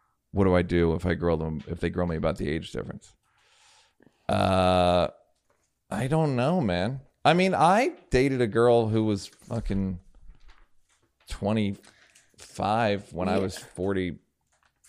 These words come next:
Speaker 2: Two?
Speaker 1: something.
Speaker 2: But you don't have, your, Teresa's not flying here grilling her, or her parents are gonna come here and grill you.
Speaker 1: Right. So, but I don't, I think if, I think people,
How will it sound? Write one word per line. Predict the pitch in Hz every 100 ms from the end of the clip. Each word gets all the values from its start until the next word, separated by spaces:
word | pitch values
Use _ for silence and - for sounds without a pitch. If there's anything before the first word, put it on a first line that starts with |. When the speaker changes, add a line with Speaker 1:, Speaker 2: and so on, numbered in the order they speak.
| -
Speaker 2:
Two? | - 180 214 277 _ -
Speaker 1:
something. | - 113 80 98 104 _ _ -
Speaker 2:
But | 196 190 - -
you | 170 208 226
don't | 233 208
have, | 202 185 - - - - -
your, | 208 208 180 - - -
Teresa's | - 190 226 226 196
not | 175 185 160
flying | 185 185 180
here | 175 170 165 165 _ _ _ _ _ _ _ 180
grilling | 180 190 190 185
her, | 185 202 190 185 185
or | 175 170 160 -
her | -
parents | 220 226 190 185
are |
gonna | 180 175
come | 165 180
here | 175
and | 170 165
grill | 175 170
you. | 170 190 - 196 214 _ _ _ _ _ _ _
Speaker 1:
Right. | 135 160 139 -
So, | - 143 127 - - -
but | 131 123
I | 120 131
don't, | 143 113 - -
I | 139 160
think | 208 214 208
if, | 196 175 -
I | - 165
think | 220 226
people, | - 202 190 190 175 156 -